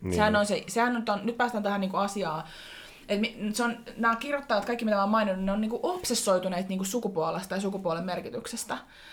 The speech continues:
Speaker 2: Niinku just tää laki, että et, et miten ne ei voi avioliittolakia kirjoittaa sukupuolineutraaliksi, kun kaikki muu lainsäädäntö on sukupuolineutraalia.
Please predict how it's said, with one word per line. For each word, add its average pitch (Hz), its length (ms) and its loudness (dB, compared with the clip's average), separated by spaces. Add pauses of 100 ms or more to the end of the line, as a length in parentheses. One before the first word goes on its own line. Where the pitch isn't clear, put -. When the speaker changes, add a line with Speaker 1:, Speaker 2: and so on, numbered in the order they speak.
(220)
Speaker 2:
Niinku 226 160 4
just 254 140 2
tää 226 160 6
laki, 220 280 4
että 170 380 -2
et, 180 200 -2 (340)
et 185 160 0
miten 196 240 2
ne 185 80 2
ei 170 60 2
voi 175 160 2
avioliittolakia 165 760 0
kirjoittaa 170 320 -4
sukupuolineutraaliksi, 156 1000 -4
kun 180 260 -6
kaikki 196 460 2
muu 170 240 2
lainsäädäntö 156 640 -2
on 160 120 -6
sukupuolineutraalia. 165 1000 -6